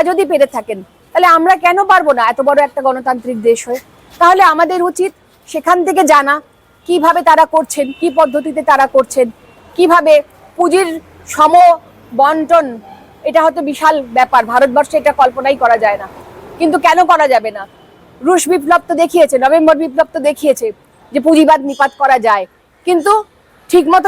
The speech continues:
যদি সেটাকে মেনটেন না করা যায় আবার পুঁজিবাদ ফিরে আসে,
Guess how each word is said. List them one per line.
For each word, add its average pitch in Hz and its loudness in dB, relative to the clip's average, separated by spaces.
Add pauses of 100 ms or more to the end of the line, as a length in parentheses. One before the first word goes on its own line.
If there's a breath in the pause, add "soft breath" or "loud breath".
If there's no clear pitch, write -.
যদি 370 0
সেটাকে 359 -2
মেনটেন 330 0
না 339 2 (100)
করা 247 2
যায় 311 2 (240)
আবার 339 4
পুঁজিবাদ 285 -2 (100)
ফিরে 220 -4 (100)
আসে, 202 -14